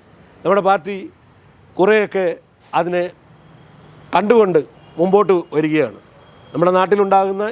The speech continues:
എല്ലാ അനാശാസ്യ പ്രവണതകളെയും നേരിടുവാൻ ഇങ്ങനെ പരിശുദ്ധമായ രാഷ്ട്രീയ ദർശനമുള്ള ഒരു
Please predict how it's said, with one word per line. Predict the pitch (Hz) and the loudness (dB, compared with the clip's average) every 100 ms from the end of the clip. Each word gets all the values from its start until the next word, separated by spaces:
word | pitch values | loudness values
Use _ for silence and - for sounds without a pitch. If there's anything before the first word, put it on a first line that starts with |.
| 139 | -6
എല്ലാ | 165 196 208 | 0 2 2
അനാശാസ്യ | 202 214 214 214 196 190 165 | 0 -2 -2 -6 -6 -8 -6
പ്രവണതകളെയും | 165 165 160 160 160 156 - - 123 | -6 -4 -4 -4 -4 -6 -10 -16 -2
നേരിടുവാൻ | 156 175 170 165 147 127 - - - - 147 | 2 4 4 2 2 -2 -14 -20 -20 -12 -4
ഇങ്ങനെ | 175 190 202 - - - - - | 2 2 2 -2 -12 -20 -20 -2
പരിശുദ്ധമായ | 175 185 196 170 196 202 202 202 - _ _ - - | 0 0 0 0 2 2 2 0 -2 _ _ -6 0
രാഷ്ട്രീയ | 170 - 190 170 | 0 0 -2 0
ദർശനമുള്ള | 175 - 208 185 170 156 - - - | -2 -4 -4 -2 -2 -4 -8 -20 -6
ഒരു | 156 | -4